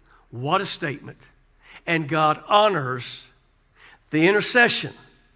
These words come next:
of one to save a nation. They would have gone on, they would have moved on, but what would have happened to them without God's protection,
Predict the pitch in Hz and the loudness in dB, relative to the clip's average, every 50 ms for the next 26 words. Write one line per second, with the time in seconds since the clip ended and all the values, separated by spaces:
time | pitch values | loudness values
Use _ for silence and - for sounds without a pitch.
0 | _ _ _ _ _ 160 156 123 160 208 226 214 175 131 110 - - - - - | _ _ _ _ _ -8 -8 -4 2 4 4 4 4 2 -2 -10 -16 -20 -20 -20
1 | _ _ _ _ _ _ _ _ _ _ _ _ _ _ _ _ - 147 - 180 | _ _ _ _ _ _ _ _ _ _ _ _ _ _ _ _ -12 -8 -4 -2
2 | 170 156 147 156 151 151 139 131 - - - - _ _ _ _ _ _ _ _ | -2 0 0 -2 -2 -4 -4 -4 -8 -12 -16 -20 _ _ _ _ _ _ _ _
3 | _ _ _ _ _ _ - - - - _ 143 156 170 175 185 196 180 143 175 | _ _ _ _ _ _ -20 -20 -20 -6 _ 0 2 2 2 2 2 2 2 2
4 | 175 190 208 202 175 170 175 185 202 202 202 180 160 170 170 185 185 175 185 190 | 2 2 4 4 2 2 4 2 2 0 0 0 0 0 0 0 0 0 0 0
5 | 160 165 175 180 170 147 156 151 151 165 190 175 185 190 185 190 208 - - 226 | 0 -2 -2 -2 0 2 2 4 4 4 2 0 -2 0 2 2 2 2 2 0
6 | 214 202 170 208 214 208 208 190 175 165 160 190 180 165 175 180 180 - 160 165 | 0 2 4 4 4 4 2 0 -2 0 0 0 0 0 0 -2 -2 -2 -2 -2
7 | 170 175 165 - 175 - - 160 139 131 - - 131 139 | -2 -2 -4 -8 -10 -8 -8 -8 -8 -8 -10 -14 -14 -14